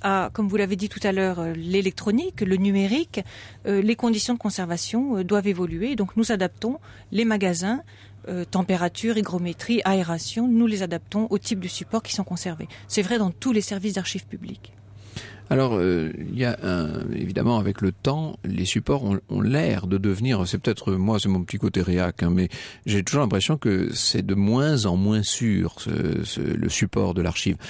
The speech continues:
Speaker 2: On a eu ce, cette catastrophe dans les années cinquante et soixante qui était le papier pelure, avec ces espèces, qui était en fait une sorte de, ce qu'on mettait sur le, derrière les lettres, hein, pour, pour avoir une copie des lettres qui étaient envoyées. Et alors, généralement, évidemment, dans les dossiers, vous n'avez plus les lettres.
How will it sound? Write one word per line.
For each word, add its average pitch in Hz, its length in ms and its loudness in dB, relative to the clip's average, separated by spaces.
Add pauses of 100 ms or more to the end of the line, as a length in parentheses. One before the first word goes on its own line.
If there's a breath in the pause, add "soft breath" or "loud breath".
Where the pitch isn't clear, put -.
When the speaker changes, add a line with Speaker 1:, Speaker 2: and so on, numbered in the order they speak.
(240 loud breath)
Speaker 2:
On 98 120 2
a 92 80 2
eu 110 260 2
ce, - 160 -6
cette - 300 -4
catastrophe 113 680 0
dans 98 80 2
les 90 140 2
années 90 100 4
cinquante 101 400 0
et 98 60 0
soixante 107 380 0
qui - 40 -4
était - 140 0
le 90 60 0
papier 98 340 0
pelure, 120 600 2 (380 loud breath)
avec 95 160 0
ces 92 180 -2
espèces, 90 220 0
qui - 120 0
était 98 280 0
en 90 80 0
fait 123 260 -2
une 90 200 0
sorte 117 240 -2
de, 87 420 2 (240)
ce - 100 -4
qu'on 95 100 0
mettait 98 260 2
sur 101 220 -2
le, 85 180 2
derrière 95 340 2
les 90 140 2
lettres, 127 320 0
hein, 117 80 2
pour, 92 260 -2
pour 98 140 0
avoir 101 240 0
une 90 120 0
copie 165 460 -2 (300 soft breath)
des 123 100 2
lettres 120 300 0
qui - 120 -4
étaient 98 240 -2
envoyées. 107 540 2
Et - 60 0
alors, 92 180 2
généralement, 101 460 2
évidemment, 95 280 2
dans 104 120 2
les 87 100 2
dossiers, 95 300 2
vous 147 80 0
n'avez 90 160 2
plus 151 180 0
les 101 120 4
lettres. 107 380 -2